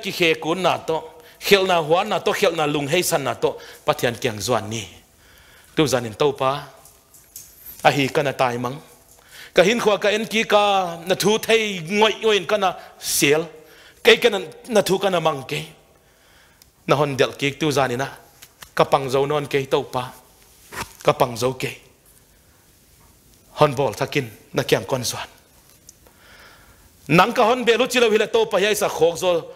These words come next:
tung di kai ziakin ka khel na te top sanin na kyang kon zon thak. Kong ki pan thak di to pa. Na chi thei diam. I thau di ngu, i zon di ngu, to pa kyang i zon di ngu.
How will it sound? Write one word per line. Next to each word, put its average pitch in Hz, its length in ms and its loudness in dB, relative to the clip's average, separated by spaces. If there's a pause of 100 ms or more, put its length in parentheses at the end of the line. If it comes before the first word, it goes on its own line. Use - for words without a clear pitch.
(200)
tung 143 180 0
di 147 80 4
kai 160 180 4
ziakin 127 400 -4
ka 156 80 -2
khel 139 180 0
na 127 120 -2
te 139 180 0
top 127 220 -2
sanin 131 260 -4 (440)
na 131 120 -2
kyang 120 240 0
kon 131 160 -2
zon 117 240 -4
thak. - 240 -8 (1040)
Kong 170 160 6
ki 175 80 -4
pan 151 240 0
thak 147 120 -4
di 131 120 -4
to 143 160 0
pa. 110 320 -8 (960)
Na 147 80 0
chi 135 120 0
thei 127 200 -2
diam. 110 220 -2 (2000)
I 156 80 2
thau 127 220 4
di 131 180 -4
ngu, 123 160 -6
i 143 80 0
zon 127 240 0
di 113 160 -10
ngu, 113 240 -14
to 139 240 2
pa 120 160 -2
kyang 110 240 -4
i 117 60 -6
zon 113 260 -6
di 104 80 -14
ngu. 110 140 -20